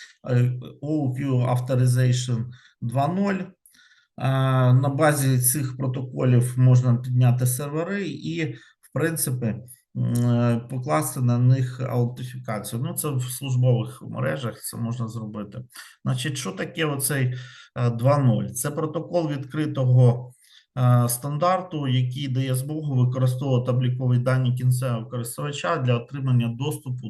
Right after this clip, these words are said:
до сторонніх програм, е, не розкриваючи пароль користувача. І діє як посередник при вирішенні питання, чи дозволяти кінцевим користувачам доступ до сторонніх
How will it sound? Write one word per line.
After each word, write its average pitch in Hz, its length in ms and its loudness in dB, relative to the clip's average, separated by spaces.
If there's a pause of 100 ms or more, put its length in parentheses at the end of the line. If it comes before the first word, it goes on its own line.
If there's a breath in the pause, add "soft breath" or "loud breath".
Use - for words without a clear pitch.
до 123 100 -2
сторонніх 123 600 0
програм, 107 400 -8 (960 loud breath)
е, 117 280 0
не 151 260 2
розкриваючи 131 800 0
пароль 120 440 -2
користувача. 104 840 -10 (960 soft breath)
І 127 100 -2
діє 160 280 0
як 131 220 -4
посередник 135 720 -2
при 123 140 6
вирішенні 123 520 2
питання, 131 540 -2
чи 127 160 -2
дозволяти 120 580 0
кінцевим 117 560 -2
користувачам 127 680 -4
доступ 123 420 -2
до 101 80 -12
сторонніх 110 500 -8